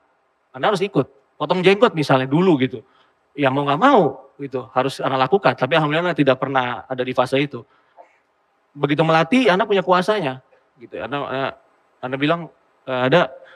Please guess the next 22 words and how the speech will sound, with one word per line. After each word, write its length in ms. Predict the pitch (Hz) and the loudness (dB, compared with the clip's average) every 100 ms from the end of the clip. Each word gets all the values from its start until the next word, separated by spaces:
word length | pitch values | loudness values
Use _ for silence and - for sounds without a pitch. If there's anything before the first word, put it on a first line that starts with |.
| _ | _
banyak 200 | 135 165 | -2 0
anak-anak 360 | 156 139 139 131 | 0 -2 -2 -2
ini 260 | 143 175 165 | -4 -4 -4
yang 180 | 135 127 | -4 -4
umur 240 | 131 127 | -6 -8
lima 220 | 127 127 123 | -6 -4 -4
belas, 180 | 127 | -4
enam 160 | 123 127 | -4 -4
belas 140 | 127 | -4
tahun 160 | 147 151 | -4 -4
yang 100 | 135 | -4
udah 160 | 127 123 | -4 -4
di 60 | |
mana 180 | 120 123 | -4 -6
udah 140 | 123 | -4
balik," 260 | 120 135 156 | 0 2 0
Ustaz, 160 | - - - - | -6 -10 -12 -20
eh, 160 | 127 113 | -20 -12
koreksi 280 | 120 113 135 | -8 -6 -6
kalau 160 | 123 | -6
Ana 80 | 117 | -6
salah. 240 | 110 127 | -4 -6